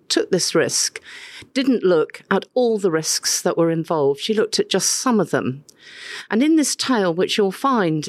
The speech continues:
in a book written by one of my dear friends, Michelle Walker, who wrote a book called You Are What You Risk, what Annie forgot to do was to look at some of the people around her who supported her in that venture, including her manager,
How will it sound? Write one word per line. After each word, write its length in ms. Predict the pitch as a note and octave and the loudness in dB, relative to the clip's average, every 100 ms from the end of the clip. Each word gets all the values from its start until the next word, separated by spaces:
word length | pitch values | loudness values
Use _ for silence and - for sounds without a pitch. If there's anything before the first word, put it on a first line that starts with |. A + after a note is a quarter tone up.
| - | -2
in 100 | F#3 | -2
a 60 | |
book 180 | F3+ F#3+ | 0 0
written 260 | F3 - F3+ | 0 -2 -2
by 360 | F3 F3 E3+ E3+ | -2 0 0 0
one 200 | G3 G3 | 0 0
of 80 | |
my 140 | F3+ E3+ | 0 0
dear 200 | G#3 F#3+ | 2 0
friends, 500 | - F3 D3+ D3 - | 0 0 0 -2 0
Michelle 420 | F3 - E3 D#3 | 0 2 0 0
Walker, 440 | D#3+ F#3+ - - - _ - - - - | -2 -2 0 0 -2 _ -20 -20 -20 -6
who 100 | F#3+ | 0
wrote 180 | F#3 G#3+ | 2 2
a 60 | G#3 | 2
book 260 | G3 D#3+ | 0 -2
called 380 | - G3+ E3+ D#3+ | 0 2 2 2
You 300 | - E3 E3+ - | -2 0 2 2
Are 240 | F#3 F3+ | 0 -2
What 240 | F3 - | -2 0
You 160 | D#3+ D#3 | 0 0
Risk, 560 | D3+ C#3 - - - - - - - - | 0 0 0 -2 -6 -16 -20 -18 -16 -14
what 380 | - A3 D4+ - - | -2 0 0 -4 -4
Annie 320 | A3+ A3 G3+ | 0 2 0
forgot 400 | F#3 F#3+ F#3+ - | -2 -2 0 -2
to 120 | - | -4
do 320 | E3+ F3+ C#3+ C#3+ | 0 2 2 2
was 180 | F3 - | 0 0
to 100 | G3 | 0
look 220 | G#3+ A3 | 0 0
at 120 | - | -4
some 200 | - A#3 | 0 2
of 80 | D4 | 2
the 60 | C4+ | 0
people 360 | - G#3 F#3+ | -2 -2 0
around 500 | F3 F3+ F3+ F3+ E3+ | 0 0 0 0 0
her 260 | - D3 D3+ - | -2 -2 0 0
who 80 | |
supported 600 | F3+ - - A#3+ A3 F#3+ D3+ | 0 0 -2 0 0 0 0
her 240 | C#3 D3 | -2 -2
in 160 | - E3 | -2 0
that 180 | D#3+ - | -2 -2
venture, 560 | F3+ E3+ - D3 - C#3 - - - - | -2 -2 -2 -2 -2 -6 -16 -16 -16 -6
including 580 | - F#3+ - A#3+ A3+ G3+ | -4 -2 -2 0 0 0
her 120 | F#3+ | -2
manager, 720 | F#3 G3 A3 F#3+ - B2+ D#3+ | -2 0 0 0 0 -2 -4